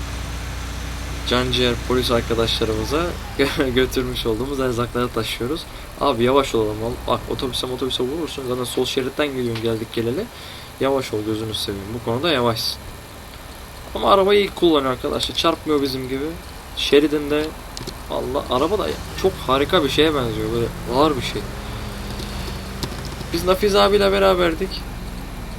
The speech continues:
Dedik ne yapalım? Uğur dedi. "Yapak yapak" dedi, şey yapak dedi. "Bu trainer modunu tanıtak" dedi arkadaşlara dedi. "Merak ediyorlarmış" dedi. Şimdi piyasada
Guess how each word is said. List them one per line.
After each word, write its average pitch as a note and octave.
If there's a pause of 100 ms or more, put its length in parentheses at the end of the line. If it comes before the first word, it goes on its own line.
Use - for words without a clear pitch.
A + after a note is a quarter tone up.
(420)
Dedik D3
ne F3
yapalım? F3 (680)
Uğur E3+
dedi. D3+ (1500)
"Yapak C#3+
yapak" F3 (140)
dedi, D#3+
şey F#3
yapak E3 (120)
dedi. A#2+
"Bu -
trainer E3+
modunu E3+
tanıtak" F3+
dedi F#3
arkadaşlara B2
dedi. G#2+ (180)
"Merak D#3+
ediyorlarmış" C3+
dedi. G#2+ (800)
Şimdi B2+ (120)
piyasada E3+